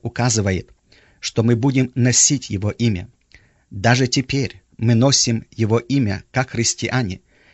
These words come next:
ибо хло-, слово «христианин» означает «принадлежать Христу». Откровение, двадцать первая глава, девятый стих,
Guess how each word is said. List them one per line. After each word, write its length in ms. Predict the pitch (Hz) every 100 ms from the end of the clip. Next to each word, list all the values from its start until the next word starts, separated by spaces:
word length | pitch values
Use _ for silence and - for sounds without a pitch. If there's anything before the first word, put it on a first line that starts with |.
| _
ибо 220 | 120 104 110
хло-, 320 | - 123 -
слово 420 | - - 117 120
«христианин» 680 | 120 123 120 - 123 123 143 -
означает 680 | 120 117 113 123 123 127 - _ _
«принадлежать 640 | - 117 101 98 95 107 117
Христу». 500 | 98 95 - 101 110 _ _ - - - _
Откровение, 720 | - 113 - 117 123 127 123
двадцать 400 | 110 120 120 120
первая 320 | 127 123 123 117
глава, 260 | 120 120
девятый 440 | 120 117 123 - 117
стих, 380 | - 127 123